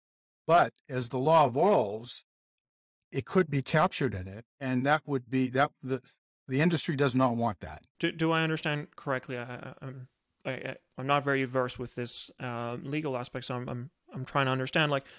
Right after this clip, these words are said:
Speaker 2: are you saying that right now, a lot of the laws and the regulations that we're creating are around, um, l-, location data, like, through phones, things like that, and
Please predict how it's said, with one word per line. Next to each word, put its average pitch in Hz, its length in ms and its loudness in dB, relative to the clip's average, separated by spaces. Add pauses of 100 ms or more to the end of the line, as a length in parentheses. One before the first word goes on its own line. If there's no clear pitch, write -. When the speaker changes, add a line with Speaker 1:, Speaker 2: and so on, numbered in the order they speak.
(100)
Speaker 2:
are - 40 -4
you 143 60 0
saying 156 220 2
that 151 140 2 (340)
right 143 280 4
now, 156 400 4
a 143 60 2
lot 131 260 2
of 135 100 0
the 131 100 0
laws 127 640 0
and 135 160 -8
the 123 60 -8
regulations 127 560 -6
that 123 120 -4
we're 120 140 -6
creating 139 520 -2 (280)
are 143 380 2
around, 131 680 -2 (200)
um, 120 640 -6 (220)
l-, 139 160 -10
location 160 580 -2
data, 135 380 0
like, 123 200 -10
through 117 220 -16
phones, 151 360 0
things 131 260 -8
like 127 140 -8
that, 151 240 -2 (300)
and 135 260 -2